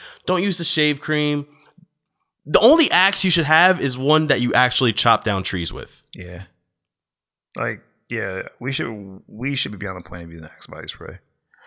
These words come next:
Speaker 2: I don't think I can tell you that. I mean, I'm glad that he said it just so he can be said, but I feel like you should know that.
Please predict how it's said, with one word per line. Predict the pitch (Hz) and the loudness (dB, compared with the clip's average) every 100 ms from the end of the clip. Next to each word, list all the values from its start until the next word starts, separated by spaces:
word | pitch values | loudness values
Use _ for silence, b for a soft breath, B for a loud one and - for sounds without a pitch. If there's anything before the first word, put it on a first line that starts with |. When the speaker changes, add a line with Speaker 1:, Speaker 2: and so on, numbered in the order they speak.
| B - | B 0
Speaker 2:
I | |
don't | 143 | 2
think | 165 | 2
I | 160 | -2
can | - | -6
tell | - | -8
you | - 85 | -8 -12
that. | 80 82 _ B B | -14 -16 _ B B
I | 131 | -2
mean, | 139 | 0
I'm | 151 | 4
glad | 147 | 2
that | 151 | 2
he | 120 | -4
said | 110 - 123 | -4 -2 -4
it | |
just | - 107 | -4 -4
so | 117 | -4
he | 110 | -6
can | - | -10
be | 98 | -10
said, | - 110 123 143 165 _ _ 95 | -6 -2 -2 -2 -8 _ _ -10
but | 135 190 190 - _ _ _ - | 0 4 2 0 _ _ _ -8
I | |
feel | 135 143 | 0 0
like | 139 - | 0 -4
you | 117 | -10
should | 120 - - | -6 -6 -6
know | 98 95 | -8 -8
that. | 92 85 | -8 -10